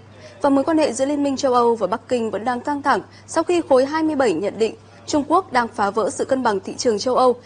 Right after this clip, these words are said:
khi xuất khẩu hàng loạt các sản phẩm giá rẻ vào thị trường này. Dự kiến trong chuyến thăm kéo dài bốn ngày, Thủ tướng Scholz sẽ hội đàm cùng Chủ tịch Trung Quốc Tập Cận Bình và Thủ tướng Lý Cường ở Bắc Kinh. Ngoài ra, ông Scholz cũng sẽ đến thăm hai thành phố Thượng Hải và Trùng Khánh.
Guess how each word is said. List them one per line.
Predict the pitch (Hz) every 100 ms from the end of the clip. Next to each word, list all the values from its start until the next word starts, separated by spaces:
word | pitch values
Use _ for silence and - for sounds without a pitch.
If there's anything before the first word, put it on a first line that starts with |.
| -
khi | - 311
xuất | 392
khẩu | - 220
hàng | 214 214
loạt | 214 208
các | 320
sản | 320 226
phẩm | 233 196
giá | 190 202
rẻ | 277 226
vào | 185 185
thị | 190
trường | 147 208
này. | 208 202 - - - - - - -
Dự | 302
kiến | 285 277
trong | 285 330
chuyến | 294 269
thăm | 302
kéo | 269 233
dài | 294 254
bốn | 208 208 233
ngày, | 285 226 -
Thủ | 214
tướng | 214 202
Scholz | - 254 233
sẽ | - 240 202
hội | 185 214
đàm | 226 208
cùng | - 226
Chủ | 202 220
tịch | 196
Trung | - 220
Quốc | 302 330
Tập | 254 240
Cận | 214 202
Bình | 220 202 - -
và | -
Thủ | 277 247
tướng | 240 233
Lý | 240 233
Cường | 302 226
ở | - 190
Bắc | 240 -
Kinh. | 277 247 - - - - -
Ngoài | 302
ra, | 294 311
ông | 302
Scholz | - 285 262
cũng | 262 233 311
sẽ | - 294
đến | 277 220
thăm | 233 285
hai | 277 311
thành | 302 220
phố | 220 208
Thượng | 247 285
Hải | 233 220 -
và | 196
Trùng | - 196
Khánh. | 214 208